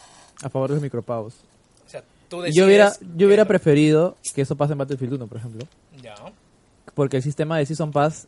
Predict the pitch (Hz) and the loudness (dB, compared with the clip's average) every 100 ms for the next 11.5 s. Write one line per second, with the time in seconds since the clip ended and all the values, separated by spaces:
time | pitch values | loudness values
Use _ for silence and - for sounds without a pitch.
0 | _ 135 139 151 147 135 143 143 123 131 | _ -6 -4 -4 -4 -4 -6 -6 -4 -6
1 | 139 127 123 123 110 101 _ _ _ _ | -6 -6 -6 -6 -10 -12 _ _ _ _
2 | 170 190 135 147 147 139 117 107 - _ | -20 -8 -4 -2 -2 -4 -6 -8 -14 _
3 | - _ - 135 139 131 120 120 _ _ | -20 _ -10 -6 -4 -2 -4 -6 _ _
4 | _ _ 143 156 165 180 160 151 143 160 | _ _ -4 -2 0 -2 -2 -4 -2 -4
5 | - 170 156 165 160 160 151 127 117 113 | -4 -6 -4 -4 -2 0 2 0 -2 -8
6 | - 135 135 160 165 147 151 151 135 143 | -16 -6 -4 -4 -6 -4 -4 -4 -2 0
7 | 135 135 143 147 131 127 127 143 165 _ | 2 0 -2 -4 -4 -4 -6 -6 -8 _
8 | _ _ 120 143 139 147 147 120 139 143 | _ _ -8 -2 -2 -2 -6 -4 -4 -2
9 | 160 190 175 180 151 123 151 160 139 120 | -4 -2 0 0 -2 0 0 0 -4 0
10 | 143 135 160 277 160 143 254 277 - 226 | 0 2 0 -2 -10 -12 -12 -12 -16 -16
11 | 175 196 143 110 143 | -12 -12 -12 -14 -18